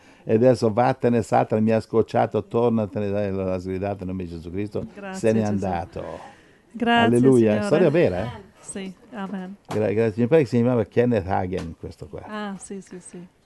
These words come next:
Speaker 1: Eh, gloria a Dio.
Speaker 2: Amen, amen.
Speaker 1: Insomma, Angela, vedi se c'è qualche domanda da parte tua, di lei, di lui e di loro.
Speaker 2: Eh, no. Domande no, credo che abbiamo
Speaker 1: Fratelli,
Speaker 2: fatto
Speaker 1: scrivete qualche,
Speaker 2: chiaro.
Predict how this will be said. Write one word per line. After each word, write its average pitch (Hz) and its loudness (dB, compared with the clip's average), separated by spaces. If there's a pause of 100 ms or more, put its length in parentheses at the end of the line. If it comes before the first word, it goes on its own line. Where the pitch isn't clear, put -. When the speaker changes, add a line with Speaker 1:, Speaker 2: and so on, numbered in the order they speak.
(100)
Speaker 1:
Eh, 95 -4
gloria 131 4
a - 4
Dio. 110 4
Speaker 2:
Amen, 185 -8
amen. 202 -6
Speaker 1:
Insomma, 131 2
Angela, 113 2
vedi 123 2
se 101 -6
c'è 104 -2
qualche 101 -2
domanda 98 -4
da 92 -4
parte 92 -6
tua, 110 0
di 90 -6
lei, 104 0
di 90 -8
lui 107 -2
e 98 -2
di 95 -6
loro. 85 -8 (460)
Speaker 2:
Eh, 202 -4
no. 190 -6 (540)
Domande 240 0
no, 220 2
credo 208 0
che 208 -4
abbiamo 190 -2
Speaker 1:
Fratelli, 185 6
Speaker 2:
fatto 175 4
Speaker 1:
scrivete 160 6
qualche, 143 6
Speaker 2:
chiaro. 120 4